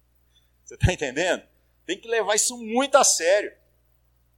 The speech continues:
Então, às vezes, nós estamos nesse pacote frágil, e as pessoas falam, "Não, eu não tenho tempo."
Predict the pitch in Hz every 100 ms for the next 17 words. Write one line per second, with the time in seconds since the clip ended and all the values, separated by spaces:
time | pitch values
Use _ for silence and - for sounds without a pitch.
0 | _ _ _ _ _ _ _ _ _ _
1 | _ _ 226 254 170 143 226 226 208 196
2 | 214 226 214 - 196 - 214 - - 180
3 | 208 214 143 - _ 151 190 - 196 208
4 | 214 202 208 233 233 214 202 - 156 170